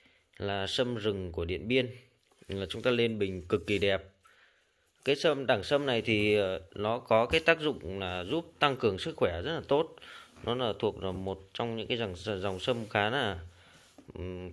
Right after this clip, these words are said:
khá là tốt. Và khi mà, nghĩa là nó là một cái vị ở trong những cái thang thuốc bắc mà rất là nhiều các thầy thuốc ở Việt Nam chúng ta sử dụng. Đó. Thì cái đẳng sâm mọi người có thể tìm hiểu ở trên, ờ, mạng.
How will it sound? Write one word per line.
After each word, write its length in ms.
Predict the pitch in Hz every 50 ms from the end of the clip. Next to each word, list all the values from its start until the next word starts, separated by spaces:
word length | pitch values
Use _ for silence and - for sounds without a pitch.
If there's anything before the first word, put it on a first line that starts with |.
| 82 87 - -
khá 320 | - - - 110 104 113
là 280 | 135 139 117 104 98 90 - -
tốt. 280 | 139 160 165 - - -
Và 320 | 110 110 104 107 104 98 87
khi 240 | - - 139 127 120
mà, 180 | 117 104 98 92 90 87 85 - - - - -
nghĩa 140 | - 127 147
là 220 | 147 135 113 107 98
nó 200 | 101 110 120 139
là 120 | 143 127
một 160 | 113 104 101
cái 140 | - 139 131
vị 300 | 135 151 151 - - - - - _ - - - - - - _ _
ở 160 | - 95 92
trong 320 | - - 127 127 131 127
những 120 | 123 113 107
cái 100 | 135 139
thang 200 | - 143 131 127
thuốc 160 | 147 147 -
bắc 300 | 156 170 - - _ -
mà 180 | 98 98 98 95
rất 320 | 110 170 185 - - -
là 120 | 117 107
nhiều 440 | 98 101 98 98 98 95 92 90 85 -
các 100 | 123 127 127 -
thầy 180 | - 98 92
thuốc 360 | 90 123 151 165 - - - _ _ _ _ _ _ -
ở 180 | - 85 82 78
Việt 220 | 82 92 90 92
Nam 280 | 110 113 117 113 110 104
chúng 120 | 101 95 107
ta 100 | 123 117
sử 220 | - - 85 82
dụng. 180 | 98 104 - - - _ _ - - - - - - - - -
Đó. 180 | 87 92 - - 87 - - - - - - - _ -
Thì 100 | 110 104
cái 120 | - 131
đẳng 180 | 131 117 95 82
sâm 200 | 85 131 127 123
mọi 120 | 113 92
người 200 | 98 101 101 95
có 80 | 98 120
thể 300 | - 120 87 85 82 82 85
tìm 160 | 98 92 92
hiểu 220 | 98 92 85 82
ở 80 | 80 82
trên, 380 | - - 120 117 113 110 110 110
ờ, 140 | 110 104
mạng. 260 | 104 110 110 101 -